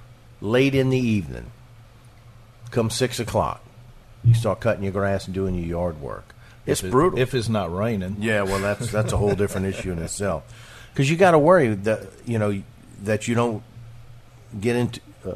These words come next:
Speaker 1: possibly a heat stroke, heat exhaustion. And, you know, and there's certain symptoms that you can look for: high body, uh, uh, temperature, um, hot, red, dry, or damp skin.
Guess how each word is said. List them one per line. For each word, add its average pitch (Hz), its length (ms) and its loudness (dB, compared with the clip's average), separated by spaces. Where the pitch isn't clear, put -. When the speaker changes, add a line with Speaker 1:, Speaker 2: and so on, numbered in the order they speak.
Speaker 1:
possibly 110 540 -2
a - 20 -6
heat 120 220 -2
stroke, 120 420 -4
heat 113 220 -2
exhaustion. 104 760 -2
And, 147 100 2
you 147 60 6
know, 139 100 8
and 143 120 4
there's 143 140 4
certain 151 300 4
symptoms 131 580 4
that 113 240 -2
you 110 40 -6
can 107 220 -2
look 117 260 -2
for: 85 280 -8
high 104 340 0
body, 101 420 0
uh, 98 80 -6
uh, 90 300 -4
temperature, 117 560 -4
um, 80 460 -8
hot, 110 440 0
red, 104 360 -2
dry, 98 320 0
or 98 120 -2
damp 95 360 -4
skin. 104 540 -4